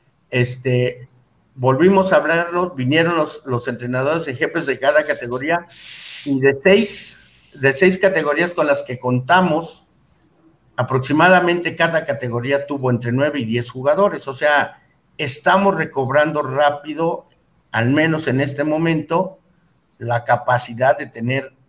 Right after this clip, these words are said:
jóvenes haciendo una activación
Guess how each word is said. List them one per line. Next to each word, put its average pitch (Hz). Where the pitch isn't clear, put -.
jóvenes 151
haciendo 139
una 135
activación 123